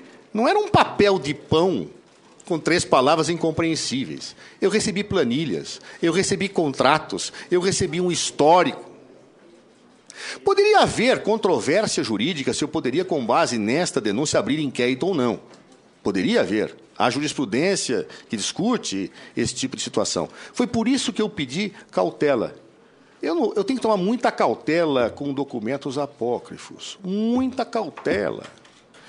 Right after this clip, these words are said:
Então, eu pedi ao delegado-geral, ao doutor, ao diretor-geral da Polícia Federal, que examinasse. Se isso aqui fosse plausível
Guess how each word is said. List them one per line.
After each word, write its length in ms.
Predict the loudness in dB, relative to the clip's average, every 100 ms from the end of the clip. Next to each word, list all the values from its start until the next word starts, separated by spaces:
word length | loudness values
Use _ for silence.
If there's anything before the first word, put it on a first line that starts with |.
| -6
Então, 200 | 0 2
eu 40 | 4
pedi 380 | 2 2 -2 -2 2
ao 280 | 4 6
delegado-geral, 1040 | 4 4 4 4 2 2 2 2 2 0 -8 -20 _
ao 140 | 0 0
doutor, 240 | 0 0
ao 100 | 0
diretor-geral 440 | 0 0 0 0
da 80 | 0
Polícia 240 | -2 -2 0
Federal, 200 | 0 0 -8 -18 -20 -4
que 120 | -2
examinasse. 480 | 2 2 4 2 2
Se 40 |
isso 100 | 0
aqui 180 | 2 2
fosse 300 | 2 2 0
plausível 1120 | 0 4 6 4 0 -4 -4 -4 -4 -6 -6